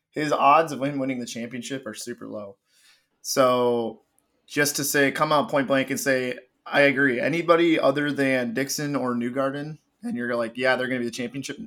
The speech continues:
champion next year," I'm like, "Mm." I mean, even Palou, I mean, there are a lot of things that went right for Palou that definitely could go wrong next year. And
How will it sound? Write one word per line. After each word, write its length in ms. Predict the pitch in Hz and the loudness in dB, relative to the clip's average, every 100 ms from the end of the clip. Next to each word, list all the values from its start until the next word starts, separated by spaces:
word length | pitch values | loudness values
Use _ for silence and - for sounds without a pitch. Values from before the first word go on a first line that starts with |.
| - - | -18 -12
champion 340 | 143 139 151 | -8 -6 -6
next 220 | 147 143 | -8 -8
year," 100 | 156 | -8
I'm 60 | 147 | -6
like, 180 | 131 160 | -6 -6
"Mm." 680 | 202 214 214 214 208 208 - _ _ _ _ _ _ _ | -6 -4 -4 -4 -4 -4 -8 _ _ _ _ _ _ _
I 40 | 143 | -4
mean, 140 | 165 | -2
even 180 | 196 185 | -2 -2
Palou, 420 | - 160 156 120 | 0 2 4 2
I 40 | 117 | 0
mean, 340 | 123 120 113 - | -2 -6 -8 -4
there 200 | 135 151 | -2 2
are 20 | |
a 80 | 156 | 2
lot 240 | 143 143 | 4 4
of 80 | 143 | 4
things 160 | 151 139 | 0 -2
that 180 | 127 123 | -2 -2
went 160 | 135 | -2
right 160 | 135 139 | -2 -2
for 120 | 170 | -4
Palou 340 | 151 151 160 | -6 -4 -2
that 300 | 147 123 104 | 0 -2 -4
definitely 340 | - 120 131 123 | -6 -6 -6 -8
could 200 | 127 120 | -8 -2
go 140 | 131 | -2
wrong 240 | 127 135 135 | 0 -2 -4
next 240 | 139 - | -6 -8
year. 240 | 113 - _ _ _ _ | -12 -12 _ _ _ _
And 760 | 120 117 117 113 113 113 113 | -10 -8 -6 -6 -4 -2 -4